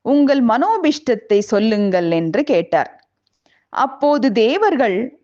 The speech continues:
வரங்கள் அனைத்தையும் கொடுப்பவரான சிவபெருமானை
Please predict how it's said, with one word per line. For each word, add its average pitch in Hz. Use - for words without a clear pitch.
வரங்கள் 277
அனைத்தையும் 269
கொடுப்பவரான 208
சிவபெருமானை 208